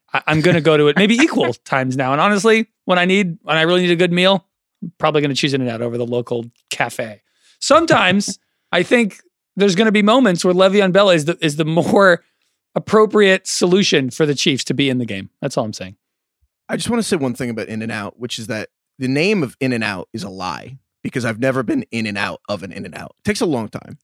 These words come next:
Speaker 2: Just wanna throw that out there.
Speaker 1: All right. I mean, their, that, their only problem is that they're so goddamn popular that their name doesn't
Speaker 2: No,
Speaker 1: work
Speaker 2: they do it on
Speaker 1: anymore.
Speaker 2: purpose. They, they want exclusivity. It, I'm just saying, In-N-Out c-,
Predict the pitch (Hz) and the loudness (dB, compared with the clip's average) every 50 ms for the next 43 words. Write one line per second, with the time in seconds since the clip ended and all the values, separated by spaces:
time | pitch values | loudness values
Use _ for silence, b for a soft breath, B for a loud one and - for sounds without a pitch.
0 | _ _ _ _ - - 170 151 - - 135 113 98 82 80 69 64 - - 80 | _ _ _ _ -6 -4 -4 -4 -2 -4 -4 -4 -4 -6 -8 -12 -12 -12 -10 -10
1 | 71 - - _ _ _ _ _ _ _ _ _ _ _ _ _ _ _ _ _ | -10 -12 -14 _ _ _ _ _ _ _ _ _ _ _ _ _ _ _ _ _
2 | 160 139 113 113 - - 143 147 147 156 160 160 - _ - - - - 220 214 | -2 -2 -2 -4 -6 -2 -2 0 2 2 2 0 -2 _ -12 -12 -4 0 2 2
3 | 208 196 214 226 233 262 277 277 226 - - 208 190 190 185 160 139 165 - 165 | 4 4 4 4 4 4 4 2 2 2 2 4 4 4 2 0 0 0 0 0
4 | 147 - - - - 180 165 160 147 127 - 147 147 147 139 151 147 143 123 - | -2 -2 -4 0 2 2 2 2 2 0 0 2 2 2 2 0 0 0 -2 -2
5 | 127 123 120 - 123 110 101 101 - _ _ 117 - - 127 127 127 123 123 120 | -4 -4 -4 -6 -10 -12 -12 -14 -16 _ _ -8 -4 -4 -4 -2 -2 -2 -4 -4
6 | 110 113 - 240 254 269 247 226 226 196 240 247 240 233 - 214 240 233 - 185 | -4 -2 0 2 2 4 4 2 2 2 2 2 2 2 2 0 0 0 0 -2
7 | 147 - - - - - 147 147 151 123 - 147 147 143 139 147 151 156 151 120 | -4 -2 -4 -8 -4 -2 -2 -2 -2 0 0 0 0 0 0 0 0 0 -2 -4
8 | 135 - - - 143 120 - 139 127 123 123 127 120 110 - - 131 139 160 165 | -6 -12 -8 -6 -6 -4 -2 -4 -2 -2 -2 -2 -2 -4 -4 -4 -2 -2 -2 -2
9 | - - 165 135 120 101 120 127 127 127 123 120 - - - - | 0 0 0 0 0 -2 -4 -2 -2 -2 -4 -4 -6 -8 -14 -20